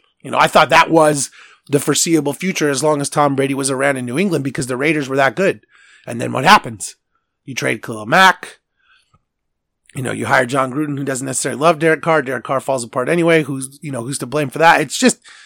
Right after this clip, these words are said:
it's very interesting. And it, and I, I do think we're gonna see a lot of quarterback movement next year. And I think the Raiders will be a team to watch. Um, I don't think they're the kind of team that's probably gonna trade up.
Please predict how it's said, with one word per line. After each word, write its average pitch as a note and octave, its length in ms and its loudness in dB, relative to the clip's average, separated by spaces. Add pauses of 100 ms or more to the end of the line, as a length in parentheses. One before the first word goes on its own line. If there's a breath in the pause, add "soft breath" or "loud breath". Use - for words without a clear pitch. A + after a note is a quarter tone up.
(560 soft breath)
it's - 140 -10
very F#3+ 240 8
interesting. C#3+ 440 -6
And C3 80 -6
it, B2 100 -10 (160)
and C#3 140 -6
I, C3+ 200 0
I C#3+ 60 0
do D#3+ 180 -6
think D#3+ 180 -6
we're D3+ 80 -4
gonna C#3 260 -6
see C#3+ 180 -2
a C3+ 60 -2
lot C3 180 0
of - 80 -8
quarterback C3 440 -4
movement B2 240 -8
next B2 240 -8
year. B2 160 -4 (300 loud breath)
And C3 100 -4
I C3+ 40 0
think C#3+ 160 -2
the C#3 100 -4
Raiders D3+ 340 0
will C#3+ 80 -4
be C#3 140 -4
a B2+ 40 -8
team C#3 200 -6
to C3 100 -4
watch. B2 460 -2 (380 soft breath)
Um, B2 500 -6 (320)
I E3 140 4
don't F3 300 2
think E3+ 260 0
they're D#3+ 180 4
the D3 120 -2
kind D3+ 240 -2
of C3+ 60 -8
team D3+ 200 -4
that's C3+ 220 -6
probably C#3+ 420 -4
gonna C3+ 220 -6
trade C#3+ 320 -2
up. D#3 320 0